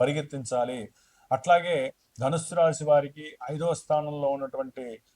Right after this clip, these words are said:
ఆ రవిగ్రహ ప్రభావము సంతానపరంగా కొంత అననుకూలమైనటువంటి పరిస్థితులు కలుగజేస్తోంది. ఏదో అవుతుంది లాభకరంగా అనుకుంటారు, కొంత దాంట్లో ప్రతికూలతలు,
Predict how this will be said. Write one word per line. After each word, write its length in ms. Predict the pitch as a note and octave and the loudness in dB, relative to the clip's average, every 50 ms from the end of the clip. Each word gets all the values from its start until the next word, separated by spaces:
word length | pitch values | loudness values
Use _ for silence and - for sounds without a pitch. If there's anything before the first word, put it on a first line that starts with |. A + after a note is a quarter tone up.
| _ _ C3 | _ _ 2
ఆ 300 | B2+ B2+ A#2+ A2+ G#2 G#2 A#2+ | 6 6 6 6 4 2 0
రవిగ్రహ 420 | B2+ D3+ E3 D#3+ - E3+ D#3 C#3 D3+ | 0 0 0 -2 -2 0 0 2 0
ప్రభావము 840 | - - C3 B2 A2+ B2 C#3 C#3 C#3 C#3 C#3 C#3 C#3 C#3+ D3+ D#3+ - _ | 0 -2 -4 -4 0 4 4 4 4 2 0 -6 -6 -6 -6 -8 -8 _
సంతానపరంగా 1000 | - - C3 C3+ D3 C#3 - E3 E3+ E3+ E3 D#3 - C#3+ C#3+ C#3 C#3 C#3+ D3+ D3+ | -10 -8 -8 -8 -4 0 2 2 4 4 2 2 0 0 0 -2 -4 -4 -4 -4
కొంత 540 | D3 - C#3+ C#3+ C#3+ - D3+ C#3 A#2+ A#2+ C3 - - _ _ _ _ A#2 | -2 -4 -6 -8 -2 2 4 6 6 4 2 0 -6 _ _ _ _ -2
అననుకూలమైనటువంటి 1080 | B2+ C#3+ D#3+ F3 F3+ D#3+ E3 D#3+ D#3+ D#3 D3+ D3 C#3+ C#3+ C#3 C#3 C#3 C#3 C3+ B2+ B2+ | -2 0 -2 -2 -4 -6 -4 -4 -2 -2 -2 -2 -2 -4 -4 -4 -4 -4 -4 -4 -10
పరిస్థితులు 720 | - _ C3 C3+ D3+ D3 - - - D#3 D3 D3+ D3+ D3+ | -8 _ -4 -4 -4 -6 -8 -10 -10 -10 -10 -8 -8 -8
కలుగజేస్తోంది. 1040 | D3 - B2 C3 C#3 C#3+ B2+ C3 B2+ A#2+ - - _ B2 B2 B2 C3 C#3 D3 D#3+ - _ _ _ _ _ - | -4 -4 -4 -4 -4 -4 -6 -8 -8 -8 -10 -10 _ -8 -8 -8 -8 -12 -12 -14 -18 _ _ _ _ _ -6
ఏదో 420 | B2 C#3+ D3+ D#3+ F3+ F#3 F#3 F3+ - | -2 -2 0 2 4 4 4 4 2
అవుతుంది 460 | C#3+ C#3+ D3 - D#3+ D#3+ D#3+ D#3 D#3 | 0 0 0 -4 -4 -6 -6 -4 -6
లాభకరంగా 880 | D#3 D#3 D3 C3+ B2+ C3+ C#3+ C3+ C#3 C#3+ - C#3+ C#3 C#3 C#3 C#3 C#3 | -8 -8 -2 0 2 2 2 0 -2 -2 -2 -4 -4 -4 -4 -2 -2
అనుకుంటారు, 640 | C3+ B2+ B2+ - C3 B2+ - B2+ B2+ B2+ C#3 C#3+ - - | -2 -4 -6 -12 -16 -8 -6 -4 -4 -4 -6 -10 -8 -8
కొంత 240 | C3+ C3+ - - C3 | -10 -8 -8 -10 -6
దాంట్లో 400 | A2+ A#2+ B2+ C#3 C#3 - D3+ C#3 | -4 -4 -4 -4 -4 -6 -8 -10
ప్రతికూలతలు, 800 | - - B2+ - D#3+ D#3+ - E3 D#3 D3+ D3 - C#3+ D3 D3+ D3 | -8 -12 -14 -14 -14 -12 -10 -6 -6 -4 -6 -6 -8 -8 -8 -10